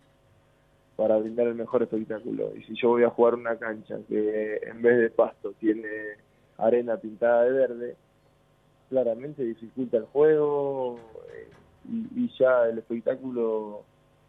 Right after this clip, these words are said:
eh, no, no es el mismo, pierde elegancia, pierde frescura, el juego pasa a ser otro porque no se puede jugar,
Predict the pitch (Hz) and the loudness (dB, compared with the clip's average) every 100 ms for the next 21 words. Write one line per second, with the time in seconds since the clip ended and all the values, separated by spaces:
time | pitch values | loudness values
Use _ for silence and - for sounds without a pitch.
0 | _ - - 110 107 - - - 120 123 | _ -14 -4 -2 -2 -4 -6 -6 -8 -6
1 | 127 - 117 139 131 107 101 - 120 120 | -8 -8 -8 -6 -6 -8 -12 2 2 2
2 | 110 110 120 131 - 117 110 - 117 113 | 0 0 0 -2 -8 -6 -4 -2 -4 -4
3 | - - 135 135 123 117 - _ _ _ | -12 -4 2 4 4 4 0 _ _ _
4 | - 110 107 123 123 117 - 110 107 107 | -14 -12 -4 4 6 6 2 -6 -8 -14
5 | - 139 131 117 113 113 113 110 - 110 | -6 -4 -4 -4 -4 -4 -8 -10 -4 -4
6 | 104 101 131 135 127 | -4 2 4 4 2